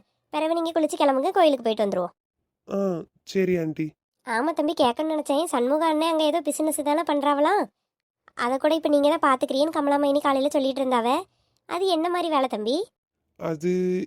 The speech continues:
Speaker 2: உங்களுக்கு எப்படி சொல்றது ஆண்டி, ஆ, நம்ம கம்ப்யூட்டர் இருக்குல்ல, அதுலயே வேலை பார்க்கறது மாதிரி தான் இருக்கும்.
Speaker 1: அப்படியா? ஏன் தம்பி, இந்த எம் டினா யாரு?
Speaker 2: எம் டினா இப்போ ஒரு ஆஃபீஸ் நடக்குது அப்படின்னா, அவங்களுக்கு கீழே எத்தனை பேர் வேலை செய்றாங்களோ,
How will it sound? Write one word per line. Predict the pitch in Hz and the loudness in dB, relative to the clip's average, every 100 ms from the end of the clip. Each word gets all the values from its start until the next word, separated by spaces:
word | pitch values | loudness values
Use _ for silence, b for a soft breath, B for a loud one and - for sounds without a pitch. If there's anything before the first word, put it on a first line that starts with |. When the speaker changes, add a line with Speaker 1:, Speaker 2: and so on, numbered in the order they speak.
| - | -8
Speaker 2:
உங்களுக்கு | 175 170 170 170 | -10 -8 -8 -10
எப்படி | - 190 | -10 -8
சொல்றது | 196 180 170 165 | -6 -4 -4 -4
ஆண்டி, | 160 156 170 170 _ _ _ - | -4 -2 -4 -4 _ _ _ -6
ஆ, | 175 170 170 165 - _ | -4 -2 -4 -6 -10 _
நம்ம | 190 185 | -4 -2
கம்ப்யூட்டர் | 180 180 190 208 208 | 0 0 0 -4 0
இருக்குல்ல, | 196 180 190 208 180 | -2 -2 -2 0 0
அதுலயே | 165 180 196 | 0 0 0
வேலை | 170 165 160 | 0 0 -2
பார்க்கறது | 165 160 | -2 -4
மாதிரி | 156 160 160 | -2 -2 -2
தான் | 170 175 | 0 -2
இருக்கும். | 151 147 151 - _ | -2 -6 -8 -10 _
Speaker 1:
அப்படியா? | 214 - 311 285 226 233 202 - _ _ | -12 -8 -2 0 0 0 -4 -10 _ _
ஏன் | 302 330 | -4 -2
தம்பி, | 359 349 440 | -2 0 0
இந்த | 370 359 | 0 0
எம் | 302 285 294 | 0 2 0
டினா | 294 320 | 0 0
யாரு? | 311 233 220 339 - _ _ _ | 0 0 -2 -6 -8 _ _ _
Speaker 2:
எம் | 170 170 190 | -2 -2 0
டினா | 220 226 | -2 -2
இப்போ | 233 214 | 0 2
ஒரு | 185 | 2
ஆஃபீஸ் | 165 160 - 196 | 2 0 -2 -4
நடக்குது | 196 175 165 165 185 | 0 0 0 2 2
அப்படின்னா, | 165 156 165 202 | 2 0 2 2
அவங்களுக்கு | 214 175 165 156 156 | 2 2 0 -4 -4
கீழே | 180 185 190 | 0 2 0
எத்தனை | 160 170 | 0 -4
பேர் | 160 185 | 2 2
வேலை | 170 156 160 | 4 2 2
செய்றாங்களோ, | - 160 151 151 160 | 0 0 0 0 2